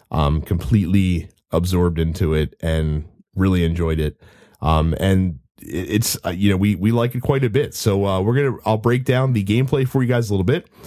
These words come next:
and then we'll kinda get into our thoughts on the game as a whole. Now, the cool thing about Le Havre is that it's actually, when you break it down mechanically, it's a really simple game.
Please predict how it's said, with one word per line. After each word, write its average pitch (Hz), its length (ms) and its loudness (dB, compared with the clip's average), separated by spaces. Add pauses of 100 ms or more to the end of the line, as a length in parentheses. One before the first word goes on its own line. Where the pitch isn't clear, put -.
(260)
and 101 140 4
then 104 100 2
we'll 104 80 0
kinda 104 440 2
get 104 180 0
into 101 340 0
our 90 100 -2
thoughts - 680 -2
on 90 460 0
the 87 120 -6
game 87 240 0
as 69 80 -4
a - 40 -6
whole. 82 280 -2
Now, 95 300 0 (560)
the 107 60 0
cool 226 160 2
thing 240 100 2
about 170 180 2
Le 120 60 2
Havre 139 260 2
is 101 80 -2
that 107 120 2
it's 104 140 0
actually, 117 640 0 (200)
when 110 120 4
you 98 100 0
break 117 220 0
it 117 80 0
down 107 220 0
mechanically, 92 500 0
it's 85 140 -2
a - 20 -4
really 95 220 0
simple 92 320 -2
game. 76 360 -6